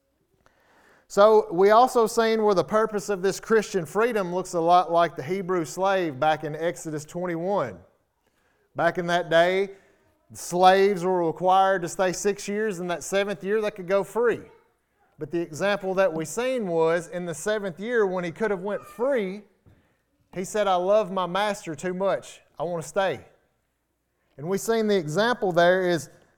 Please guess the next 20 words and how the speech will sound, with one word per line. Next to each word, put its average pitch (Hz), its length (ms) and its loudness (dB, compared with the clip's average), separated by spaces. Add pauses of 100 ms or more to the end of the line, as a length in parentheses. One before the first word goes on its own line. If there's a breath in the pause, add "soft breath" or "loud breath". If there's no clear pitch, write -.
kinda 208 260 2
how 202 240 6
we, 214 380 0 (120)
we 208 380 2
as 185 160 2
Christians 190 720 0 (720 soft breath)
willingly 180 800 2
give 180 320 0
up 208 220 2
our 180 160 4
freedom. 175 400 -2
We 185 120 -4
have 262 100 -4
freedom 220 340 -4
to 147 60 -8
do 156 180 -4
whatever 170 300 -4
we 175 80 -2
wanna 180 240 -6
do. 123 240 -6